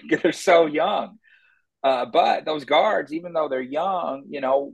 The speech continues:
we can see them going pro next year. And so I think this will probably be the youngest team Musselman will ever have. Um,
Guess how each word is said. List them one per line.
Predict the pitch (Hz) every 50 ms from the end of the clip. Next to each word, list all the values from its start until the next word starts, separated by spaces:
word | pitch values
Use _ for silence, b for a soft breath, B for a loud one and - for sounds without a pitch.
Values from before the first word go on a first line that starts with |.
| - 123
we | 131 135 139
can | - 147 139 135
see | 120 - - - - - - - 151 147 156
them | 143 143 139 139 143
going | 131 135 127 135 139
pro | - - - 139 139
next | - - - - - -
year. | 104 92 90 - -
And | 110 107
so | 107 - 131 123 113 113 113 - - _ _ _ b b b b b b b _ -
I | 117 120
think | - - 160 180 175 165 151 - - - -
this | - 113 120 139 143 - -
will | 139 123
probably | - - - 131 135 143 131
be | 123 131
the | 120 120
youngest | 110 113 117 120 117 113 110 -
team | - 135 127 117 113 110 104 104 - 104
Musselman | 104 110 110 - - 110 104 101 98 95
will | 95 101 - -
ever | 110 110 110 107 107
have. | - - 104 101 95 90 - - _ _ _ _ _ - 98
Um, | 92 92 90 87 82 85 87